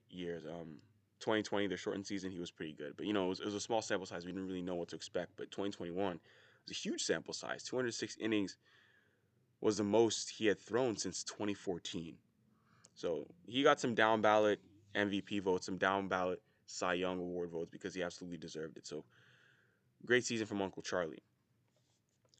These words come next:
And then you look at Yadier Molina. Yadier Molina, you know, that battery between Wainwright and Yadi, these guys are basically joined at the hip.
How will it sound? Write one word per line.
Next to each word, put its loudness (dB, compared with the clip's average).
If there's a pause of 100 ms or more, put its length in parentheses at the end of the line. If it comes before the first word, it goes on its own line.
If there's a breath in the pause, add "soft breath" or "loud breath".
(160)
And 0
then 8
you 8
look 8
at 8 (240)
Yadier 6
Molina. -2 (540)
Yadier 2
Molina, 0
you 2
know, 4
that 4
battery 4
between -6 (260)
Wainwright 0
and -2
Yadi, -4
these -6
guys 2
are -4 (120)
basically -8
joined -2
at -6
the -18
hip. -2